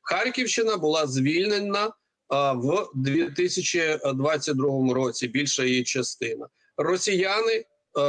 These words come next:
використовуючи дві групи військ, е, загальною кількістю більше ніж сто тисяч, а, не можуть з кінця травня під час своїх наступальних дій прорвати ось цю саме Лимано-Куп'янську вісь та вийти на ті,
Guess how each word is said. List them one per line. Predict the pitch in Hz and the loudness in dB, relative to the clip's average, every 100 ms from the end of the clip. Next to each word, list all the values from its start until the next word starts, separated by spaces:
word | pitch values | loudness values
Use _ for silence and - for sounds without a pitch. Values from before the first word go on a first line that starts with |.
| 143 | 2
використовуючи | 151 147 180 - 202 190 156 135 151 | 0 0 0 0 0 2 2 0 0
дві | 139 165 175 | 0 2 2
групи | 131 156 131 143 | 2 0 0 0
військ, | 120 123 151 190 - - - _ - | 2 2 0 -2 -8 -12 -20 _ -2
е, | 151 143 | 2 2
загальною | 135 156 185 180 170 165 | 2 2 2 2 2 0
кількістю | - 180 151 135 - | 0 -2 -2 -4 -2
більше | 131 151 190 - 151 | 0 0 0 0 0
ніж | 143 | 0
сто | - - 180 156 - | -2 -2 0 0 0
тисяч, | 143 127 - 151 190 - - _ _ _ | 0 0 0 -4 -4 -6 -8 _ _ _
а, | 143 143 139 | -2 0 2
не | 135 240 | 2 2
можуть | 247 214 175 139 170 - | 2 2 2 0 -2 -2
з | 139 170 160 | -2 0 0
кінця | 127 185 190 202 160 | 0 0 0 0 -2
травня | 135 151 156 139 143 165 208 - _ | -2 0 2 2 0 0 -4 -8 _
під | 160 | -4
час | 147 170 139 | -2 0 -2
своїх | 160 151 139 | -2 -2 -2
наступальних | 143 - 135 156 143 135 123 | -4 -4 -2 0 0 0 0
дій | 147 233 262 | 0 -2 -2
прорвати | 254 185 170 160 165 175 220 - _ _ - | -2 0 2 2 0 0 -2 -4 _ _ -6
ось | 131 - | -6 -4
цю | - 202 | -2 0
саме | - 165 170 170 | 0 0 0 2
Лимано-Куп'янську | 147 151 151 143 151 139 139 123 143 | 2 2 0 -2 -2 -2 -2 -2 -2
вісь | 127 143 202 220 - _ | 0 0 0 -4 -8 _
та | 151 | -2
вийти | 139 165 190 180 | 2 0 0 0
на | 147 147 151 139 | 0 2 0 -2
ті, | - 156 135 | -2 -2 -2